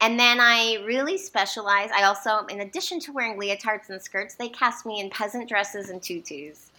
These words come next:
So that's my genre. And, and usually it's something involving fifth position and the most technical kinds of elements. I'm, I like to do different stuff. I think if you can do the hard technical stuff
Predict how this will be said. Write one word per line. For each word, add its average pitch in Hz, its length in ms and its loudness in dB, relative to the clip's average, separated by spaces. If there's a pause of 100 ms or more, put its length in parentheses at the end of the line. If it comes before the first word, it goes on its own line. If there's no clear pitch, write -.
(260)
So 240 180 -2
that's 254 400 4
my 285 340 2
genre. 180 760 2 (1700)
And, 208 360 6
and 247 160 2
usually 247 760 -2
it's 202 220 -2
something 196 480 -4
involving 175 720 0 (160)
fifth 196 240 0
position 175 580 -2
and 165 120 -4
the 170 60 -4
most 175 300 -4
technical 170 840 -4
kinds 165 280 -4
of 160 160 -12
elements. 156 760 -6
I'm, 170 360 0 (540)
I 202 100 4
like 170 300 -2
to 254 100 -8
do 254 160 -6
different 262 340 -4
stuff. 294 440 0 (480)
I 185 160 6
think 175 300 -6 (100)
if 180 140 -12
you 170 80 -14
can 185 320 2
do 233 140 -6
the 240 140 2
hard 240 380 0
technical 254 420 -8
stuff 254 320 -2